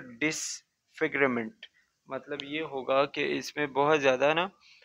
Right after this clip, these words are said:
ख़तरनाक कंडीशन तक बंदा जा सकता है और वो उसके एरियाज ख़राब हो सकते हैं जहाँ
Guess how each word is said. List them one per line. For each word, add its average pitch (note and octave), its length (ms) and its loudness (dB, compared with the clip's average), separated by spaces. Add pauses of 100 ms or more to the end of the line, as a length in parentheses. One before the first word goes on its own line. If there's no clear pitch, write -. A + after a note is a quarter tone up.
(140)
ख़तरनाक D3+ 720 6
कंडीशन C3 520 0
तक B2 220 -2
बंदा B2 420 -6 (380)
जा B2+ 160 2
सकता C3 440 -4
है D3 200 0
और C3 400 2
वो B2+ 220 -6 (380)
उसके B2+ 360 -4 (440)
एरियाज C#3 440 2
ख़राब B2 420 2
हो A#2 120 -6
सकते - 360 -14
हैं - 200 -12
जहाँ A#2+ 180 -4